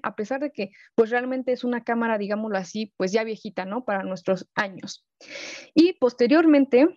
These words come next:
ya llegando al dos mil doce, saltamos al dos mil doce, nos encontramos con la Nikon D ochocientos, que tenía nada más y nada menos que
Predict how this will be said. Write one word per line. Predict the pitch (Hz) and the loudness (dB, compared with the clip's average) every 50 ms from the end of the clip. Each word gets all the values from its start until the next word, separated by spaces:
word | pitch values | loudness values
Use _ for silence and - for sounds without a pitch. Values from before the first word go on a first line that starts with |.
| _ _ _ - | _ _ _ -8
ya | - 185 180 208 208 208 | -4 0 2 2 2 2
llegando | 214 233 208 220 220 226 233 233 226 - - - | 2 0 0 0 -2 0 0 0 -2 -2 -4 -4
al | 202 196 190 185 | -2 -2 -2 -2
dos | 185 185 185 190 - 240 | -2 -4 -4 -2 0 2
mil | 247 277 302 269 | 4 6 6 6
doce, | 196 190 190 - 233 302 349 _ _ | 4 2 0 0 -2 -4 -4 _ _
saltamos | _ - 220 202 190 - 240 262 277 262 220 | _ -4 -4 -4 -2 -4 -4 -4 -4 -6 -8
al | 196 | -10
dos | 180 175 - | -10 -8 -8
mil | 185 185 | -6 -6
doce, | 190 196 - 269 311 - _ _ _ _ _ _ _ _ _ _ _ _ _ - | -6 -2 -2 -2 -2 -2 _ _ _ _ _ _ _ _ _ _ _ _ _ -4
nos | - 233 220 240 | -2 0 2 2
encontramos | 226 254 247 247 269 285 285 311 294 - | 2 0 0 0 -2 -2 -2 -4 -4 -4
con | - 220 | -4 -2
la | 214 208 | -2 -2
Nikon | 220 233 269 269 - - 277 302 349 _ _ _ _ - - _ _ _ - | 0 0 -2 -2 0 -2 -4 -4 -4 _ _ _ _ -20 -20 _ _ _ -4
D | 208 190 233 247 262 | 0 0 2 2 0
ochocientos, | 254 247 - 196 - - 220 226 233 226 262 302 302 _ _ _ | -4 -8 -10 -16 -10 -6 -4 -4 -2 0 0 0 -2 _ _ _
que | - 254 247 _ _ - | 0 0 0 _ _ -2
tenía | 269 254 247 254 277 294 | -2 0 0 0 -2 -2
nada | 294 311 339 370 392 392 | 0 0 -2 -2 -4 -6
más | 392 381 359 _ _ - | -8 -10 -12 _ _ -4
y | - 233 233 | 0 2 4
nada | 247 285 302 285 | 4 2 2 0
menos | 240 226 226 254 269 - - | -2 -4 -6 -6 -6 -8 -6
que | - 233 247 269 _ | -4 -4 -4 -4 _